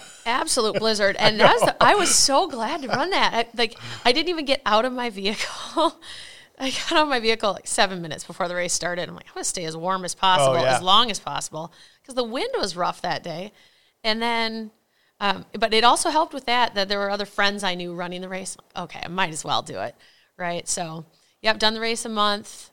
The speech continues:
Speaker 2: What's April gonna be?
Speaker 1: April's gonna be She Run G-, She Runs G R.
Speaker 2: Oh, okay.
Speaker 1: Yep, so
Speaker 2: And then you
Speaker 1: that'll
Speaker 2: got
Speaker 1: be
Speaker 2: Tulip Time in May.
Speaker 1: Tulip Time in May, and then
Speaker 2: Okay.
Speaker 1: Riverbank twenty-five K in May.
Speaker 2: Oh, right, yeah.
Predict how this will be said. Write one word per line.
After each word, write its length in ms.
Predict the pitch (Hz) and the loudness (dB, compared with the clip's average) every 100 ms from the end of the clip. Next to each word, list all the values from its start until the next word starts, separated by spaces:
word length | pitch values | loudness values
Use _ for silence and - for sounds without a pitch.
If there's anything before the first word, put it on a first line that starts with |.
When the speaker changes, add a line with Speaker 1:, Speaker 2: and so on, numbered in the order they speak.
| _ _ _ - | _ _ _ -14
Speaker 2:
What's 240 | 135 - | -10 -8
April 260 | 143 139 123 | -6 -8 -8
gonna 160 | 120 | -10
be? 240 | 113 117 110 | -10 -10 -2
Speaker 1:
April's 360 | 214 262 240 214 | -2 0 -4 -4
gonna 160 | 220 | -6
be 220 | 220 214 | -6 -6
She 260 | 202 - 214 | -4 -2 -2
Run 340 | 196 190 190 190 | -2 -4 -4 -6
G-, 300 | 190 180 - | -6 -6 -8
She 240 | - - 202 | -10 -8 -6
Runs 300 | 190 190 185 | -6 -8 -8
G 220 | 196 185 | -8 -6
R. 280 | 165 165 175 | -4 -4 0
Speaker 2:
Oh, 80 | 180 175 | 2 4
okay. 220 | 156 156 | 6 4
Speaker 1:
Yep, 240 | 190 185 - | 2 -2 -6
so 200 | - - | -8 -2
Speaker 2:
And 60 | |
then 60 | 151 | 0
you 60 | 143 | 2
Speaker 1:
that'll 140 | 139 | 2
Speaker 2:
got 60 | 147 | 2
Speaker 1:
be 40 | - | 2
Speaker 2:
Tulip 220 | 170 160 | 0 2
Time 260 | 156 151 160 | 2 2 -2
in 100 | 160 | -4
May. 320 | 123 135 165 - | -2 -4 -8 -8
Speaker 1:
Tulip 260 | - 202 196 | -4 -4 2
Time 240 | 208 202 | 4 4
in 100 | 208 | 2
May, 260 | 202 190 190 | 2 2 2
and 100 | 190 | 0
then 100 | 175 | -2
Speaker 2:
Okay. 100 | 190 | -2
Speaker 1:
Riverbank 520 | 202 196 190 185 - _ _ _ _ _ _ - | -2 0 0 0 -8 _ _ _ _ _ _ -8
twenty-five 540 | 208 185 180 175 170 | -4 -2 -2 -2 -2
K 280 | - 170 170 | -2 -2 -4
in 100 | 170 | -6
May. 340 | 165 156 170 123 | -6 -6 -6 -2
Speaker 2:
Oh, 160 | 139 | 0
right, 160 | 131 131 | 0 -2
yeah. 280 | 131 135 | -2 0